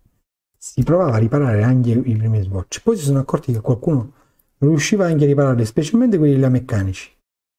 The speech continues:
Si sono accorti che la gente li riusciva a riparare perché si metteva là, li smontava, provava, eh? Dice: "No, voi altri non dovete fare niente in questi orologi, non dovete proprio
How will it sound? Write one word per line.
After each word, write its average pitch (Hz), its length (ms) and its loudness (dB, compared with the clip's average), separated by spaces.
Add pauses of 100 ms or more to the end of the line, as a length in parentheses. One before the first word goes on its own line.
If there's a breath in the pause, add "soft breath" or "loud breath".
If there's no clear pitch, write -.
Si - 100 -20
sono 160 160 0
accorti 165 300 0
che 143 60 4
la 143 80 2
gente 160 200 2
li 131 120 2
riusciva 139 340 2
a 147 40 2
riparare 127 500 2
perché 110 240 -2
si 120 80 2
metteva 151 340 0
là, 156 200 2
li 147 120 2
smontava, 151 640 2
provava, 151 640 2
eh? 254 80 -4 (920)
Dice: 120 200 0
"No, 151 120 4
voi 135 140 4
altri 135 220 0
non 127 180 4
dovete 139 240 4
fare 135 200 2
niente 123 280 2
in 101 60 0
questi 104 260 -4
orologi, 98 420 -2
non 120 120 2
dovete 127 320 2
proprio 127 600 -2